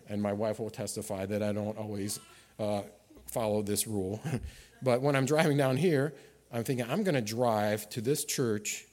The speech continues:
in Washington County." This is Washington County, right, Harry? Okay. Washington County,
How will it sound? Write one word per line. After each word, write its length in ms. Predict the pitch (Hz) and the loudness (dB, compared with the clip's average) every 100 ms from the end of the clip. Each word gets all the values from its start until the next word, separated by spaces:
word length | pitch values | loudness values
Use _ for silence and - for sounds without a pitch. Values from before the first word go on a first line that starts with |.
| - - - - | -20 -20 -20 -16
in 140 | 117 107 | -10 -4
Washington 400 | 104 101 110 104 | -4 -4 -8 -8
County." 460 | 117 95 92 98 | -6 -6 -6 -8
This 180 | 110 120 | -6 -4
is 140 | 120 110 | -4 -4
Washington 420 | 101 110 95 101 | -4 -6 -10 -10
County, 300 | 101 85 82 | -10 -10 -10
right, 260 | 90 95 - | -10 -12 -12
Harry? 180 | 95 90 - - _ _ 104 | -12 -12 -16 -20 _ _ -16
Okay. 220 | 90 78 - - - | -14 -16 -20 -20 -10
Washington 440 | 120 120 123 123 | -6 -2 -2 -2
County, 540 | 117 123 110 101 98 | -2 -2 0 0 -2